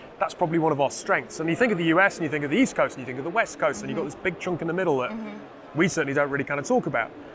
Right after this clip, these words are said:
Speaker 1: And then you've got here, you've got this global community of people from all over the world.
Speaker 2: Yep.
Speaker 1: Are there areas where this really works better than others, that there are good learnings from?
Speaker 2: Um, I think that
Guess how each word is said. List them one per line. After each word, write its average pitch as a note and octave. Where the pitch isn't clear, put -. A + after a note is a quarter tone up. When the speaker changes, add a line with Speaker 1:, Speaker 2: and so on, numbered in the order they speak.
Speaker 1:
And F#3
then G#3
you've F#3+
got G#3
here, F#3
you've F3+
got F3
this E3+
global A3
community C#3+
of C#3
people E3
from F3
all E3+
over D#3+
the E3
world. E3+
Speaker 2:
Yep. A3+
Speaker 1:
Are A#3
there A3
areas G3+
where F#3+
this F3+
really F3
works E3+
better -
than D3
others, A#2
that C3
there C#3+
are C#3
good C#3
learnings C#3+
from? A#2
Speaker 2:
Um, A#3+
I B3
think E4
that C4